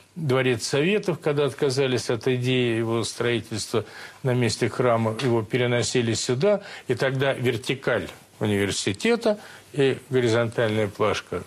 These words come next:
нового дворца Советов вот и составляли эту композицию. А что сделал, э, Леонидов? Там довольно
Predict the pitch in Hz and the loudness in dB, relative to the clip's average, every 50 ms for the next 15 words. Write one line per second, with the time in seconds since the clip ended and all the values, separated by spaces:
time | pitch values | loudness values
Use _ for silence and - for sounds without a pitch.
0 | - - 101 107 104 101 98 101 101 101 101 104 104 104 92 - - 101 92 - | -10 -8 -4 -2 0 0 0 -2 -6 -6 -4 -4 -4 -4 -4 -4 -6 -4 -4 -2
1 | - 135 170 214 240 233 233 - 147 - - 170 190 185 - 156 135 120 - - | 0 2 2 4 2 0 0 -2 -4 0 0 -2 -2 0 -2 -2 -2 -2 -2 -2
2 | 110 - - - 113 120 139 165 175 165 143 - 123 113 - - - 127 113 - | -4 -4 0 0 0 2 2 2 2 2 0 -2 -4 -6 -8 -8 -6 -6 -4 -2
3 | 123 117 98 95 92 87 - - - - - - - - _ - - - - - | -2 -2 -2 -2 -6 -8 -8 -8 -10 -10 -12 -14 -20 -20 _ -18 -16 -16 -14 -14
4 | - - - - 120 110 - 214 226 202 156 135 151 180 190 196 196 190 - - | -14 -10 -2 -2 -2 0 2 2 2 2 2 2 2 4 4 4 4 2 0 -2
5 | - 156 147 - - - - 98 95 - 120 135 135 131 123 120 117 113 104 117 | -4 -4 -4 -4 -4 -6 -6 -6 -8 -6 -2 0 2 2 2 2 2 2 0 -2
6 | 113 - - _ _ _ - - - - - - - - - - _ - - 165 | -6 -6 -8 _ _ _ -20 -20 -20 -20 -20 -20 -20 -20 -20 -20 _ 0 0 0
7 | 185 185 185 151 143 143 151 160 180 185 180 175 170 160 - | 2 0 0 0 2 2 4 4 4 4 4 4 2 0 -2